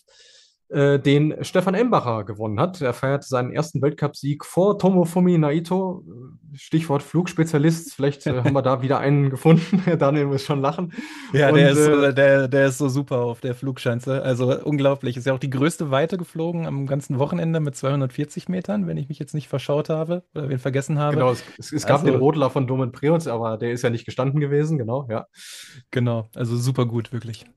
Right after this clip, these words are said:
Speaker 2: <laughs>
Speaker 1: Ja, so eine kleine, also er hat sich jetzt in kurzer Zeit wirklich schon einen Legendenstatus, äh,
Speaker 2: Ja.
Speaker 1: aufgebaut, muss man wirklich,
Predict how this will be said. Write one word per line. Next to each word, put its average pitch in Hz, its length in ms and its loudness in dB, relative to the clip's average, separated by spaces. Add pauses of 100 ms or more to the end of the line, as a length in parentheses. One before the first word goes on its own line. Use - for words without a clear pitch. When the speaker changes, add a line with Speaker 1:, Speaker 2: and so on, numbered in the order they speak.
(120)
Speaker 2:
<laughs> 127 160 -12 (1300)
Speaker 1:
Ja, 117 120 0
so 113 100 -2
eine 117 140 0
kleine, 123 480 -4 (240)
also 131 180 2
er 147 60 4
hat 180 100 2
sich 185 100 0
jetzt 180 140 4
in 185 160 4
kurzer 202 300 2
Zeit 180 200 2
wirklich 180 220 -4
schon 180 140 -2
einen 170 80 4
Legendenstatus, 160 1000 0
äh, 107 180 2
Speaker 2:
Ja. 143 100 2
Speaker 1:
aufgebaut, 107 480 -2
muss 123 160 -4
man 147 100 2
wirklich, 160 380 2